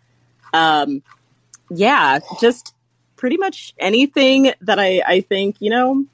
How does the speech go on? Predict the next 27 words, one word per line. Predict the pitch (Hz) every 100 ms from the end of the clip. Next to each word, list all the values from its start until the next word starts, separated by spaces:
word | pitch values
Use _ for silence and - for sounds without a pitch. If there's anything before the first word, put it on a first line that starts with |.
| _ _ _ -
that | 185 -
looks | 190 -
like | 196 170
something | 196 185 190 175 165 156
I | - 160
want | 160 165 -
to | 180
do. | 147 170 175 170 180 _ _ -
Uh, | 170 165
but | 147 185 170 165 160 _ _ _ _ _ -
mostly | 202 208 262 - 254 214 190 175 170
my | 165 160 156
heart | 160 180 170
is | 160 156
in | 151
writing | 175 220 220 214 208 208 -
and | 165 156 160
doing | 170 170 160
things | 165 160 151
with | 160
wrestling | 160 147 160 147
and |
academia. | 143 139 151 101 80 123 - _ _ _ -
Um, | - 139 117 120 202
so | - 190
I'm | 180
excited. | - 185 175 165